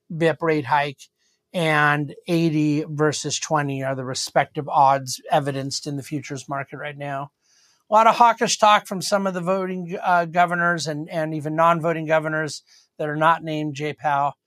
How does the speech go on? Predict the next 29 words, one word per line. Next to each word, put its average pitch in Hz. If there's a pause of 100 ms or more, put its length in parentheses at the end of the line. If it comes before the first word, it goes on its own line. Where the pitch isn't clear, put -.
(360)
Oil 220
st-, -
hang 208
in 208
there, 208
ninety-one 190
dollars 180
a 175
barrel. 180 (360)
A 160
chart 202
of 190
the 180
strategic 175
petroleum 180
reserves 175
as 156
we 156
look 170
at 160
the 151 (460)
almost 226
two 254
hundred 220
fifty 190
million 175
barrels 147
of 139
oil 135